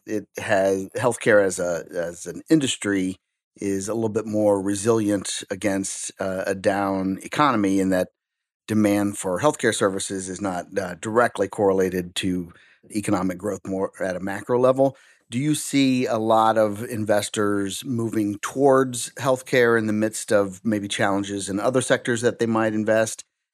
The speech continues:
And does that have an impact on pricing as well?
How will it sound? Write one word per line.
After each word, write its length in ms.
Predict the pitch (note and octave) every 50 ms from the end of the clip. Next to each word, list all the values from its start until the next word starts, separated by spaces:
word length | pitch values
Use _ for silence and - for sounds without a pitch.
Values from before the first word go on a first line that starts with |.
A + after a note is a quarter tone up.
| _
And 420 | - G#2 G#2 G2+ G2+ G2 F#2+ F#2+ -
does 200 | G#2+ G#2 G2+ G2+
that 200 | A2+ G#2+ G#2 G2+
have 220 | - G#2+ G#2 G2+
an 60 | G#2 G2
impact 440 | G2 G2 - G#2+ F#2+ F2 - -
on 120 | F#2+ F2 E2+
pricing 380 | - F#2+ F2+ F2 - E2 E2
as 120 | F2+ F2 -
well? 180 | F#2+ G2 -